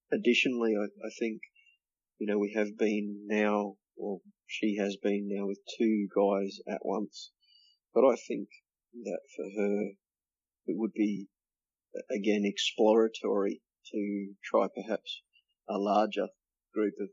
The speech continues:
men and women all potentially focused on her. So I think perhaps, you know, like a birthday event or, you know, some form of event where there's a group of individuals that are interested in making her the center of their attention for the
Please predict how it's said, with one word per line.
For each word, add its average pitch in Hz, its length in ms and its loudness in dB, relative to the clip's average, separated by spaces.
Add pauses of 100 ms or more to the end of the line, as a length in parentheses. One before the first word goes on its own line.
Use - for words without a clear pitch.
men 120 380 -2 (140)
and 98 420 -4
women 131 520 0
all 107 440 4 (320)
potentially 107 560 -2
focused - 400 0
on 98 160 -6
her. 104 220 0
So - 180 -4
I 101 180 -4
think 104 180 -2 (480)
perhaps, - 560 -4 (200)
you - 160 -8
know, - 120 -6
like 101 200 -6
a 95 100 -6 (240)
birthday 98 460 2
event 98 400 0
or, 85 380 -6
you 87 120 -12
know, 85 120 -10
some 92 320 -2 (140)
form 98 200 0
of 92 120 -4
event 98 420 -2
where 95 260 0 (420)
there's 98 180 6
a 95 60 2
group 120 300 6
of 101 80 -2
individuals 98 720 -2
that 98 140 0
are 101 160 -2 (120)
interested 104 480 -6
in 98 220 -6 (440)
making 101 380 2
her 101 180 4
the 92 100 0
center 98 380 0
of 98 160 -6
their 98 220 0
attention 101 520 -6 (140)
for 104 60 -6
the 98 260 -4